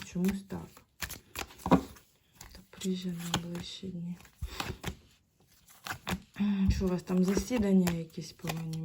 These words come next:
бути? Гроші будуть дерибанити.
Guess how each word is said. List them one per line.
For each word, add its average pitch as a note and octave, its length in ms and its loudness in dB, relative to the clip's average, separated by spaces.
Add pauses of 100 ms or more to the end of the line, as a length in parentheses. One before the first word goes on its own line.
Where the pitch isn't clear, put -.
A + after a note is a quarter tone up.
(120)
бути? - 240 -14 (1400)
Гроші G3+ 440 0
будуть F3+ 340 -4
дерибанити. E3+ 800 -6